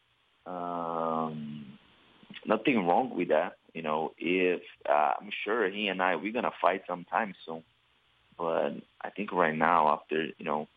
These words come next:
showing my skills and showing my fights all this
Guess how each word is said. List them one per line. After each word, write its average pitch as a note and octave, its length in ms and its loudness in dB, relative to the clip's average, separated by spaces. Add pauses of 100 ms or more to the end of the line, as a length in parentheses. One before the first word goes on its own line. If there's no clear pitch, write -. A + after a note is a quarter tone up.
(1300)
showing F2+ 480 0 (580)
my E2 280 2 (180)
skills F2+ 460 2
and - 120 -6 (100)
showing F2+ 280 2
my B1+ 100 -4 (120)
fights F2 420 4 (160)
all D#2+ 400 4 (480)
this D#2+ 160 -6